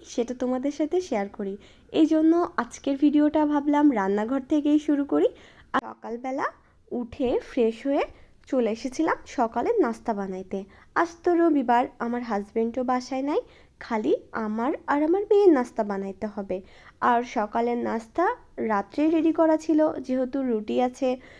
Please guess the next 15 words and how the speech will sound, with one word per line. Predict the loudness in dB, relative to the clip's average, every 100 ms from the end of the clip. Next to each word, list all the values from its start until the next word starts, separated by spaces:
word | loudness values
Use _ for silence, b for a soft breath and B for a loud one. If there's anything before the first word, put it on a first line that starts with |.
| B -4
কোনো | 0 2
একটা | 2 0 -4 -4
সবজি | -2 -2 -2 -4 -2
গরম | 0 0 0
করে | 2 0 2 0
রুটিটা | 0 -2 -4
খেয়ে | -6 -4 0 0
নিব, | 0 2 2 2 B B -2
তার | 0 0
আগে | -2 0 -2
একটু | 2 0 4
চা | 4 4
খেয়ে | 0 -2 0
নিই। | -2 2
কারণ | 4 4 4